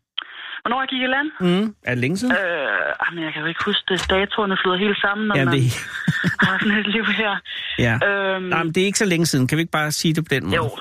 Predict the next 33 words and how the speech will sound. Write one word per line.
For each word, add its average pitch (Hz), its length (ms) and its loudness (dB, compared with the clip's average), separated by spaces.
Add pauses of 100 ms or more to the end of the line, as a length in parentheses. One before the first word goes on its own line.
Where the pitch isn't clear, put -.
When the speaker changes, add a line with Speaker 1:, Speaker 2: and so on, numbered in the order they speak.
(140)
Speaker 2:
Er 156 80 0
Speaker 1:
det 160 80 2
er 151 40 2
Speaker 2:
vi, 165 100 4
Speaker 1:
klart. 165 160 2
Speaker 2:
er 147 120 0
vi 147 180 2
i 156 40 2
uger 196 400 2 (160)
eller 143 220 0
dage 143 260 0
eller 165 140 2
måneder? 117 340 2 (800)
Speaker 1:
Det 240 300 0
er, 196 200 0 (180)
jeg 190 160 -4
tror, 196 340 -2
slutningen 247 320 -2
af 185 60 2
oktober. - 460 -8 (160)
Speaker 2:
Nå, 113 140 2
okay, 139 200 2
ja, 110 100 2
det 147 260 0
er - 40 -2
jo, - 80 -6 (260)
det 147 60 2
er - 20 4
jo, 143 180 2 (100)
<laughs> 92 140 -4
vi, 151 60 4 (420)
vi 120 140 2
er, 90 60 -2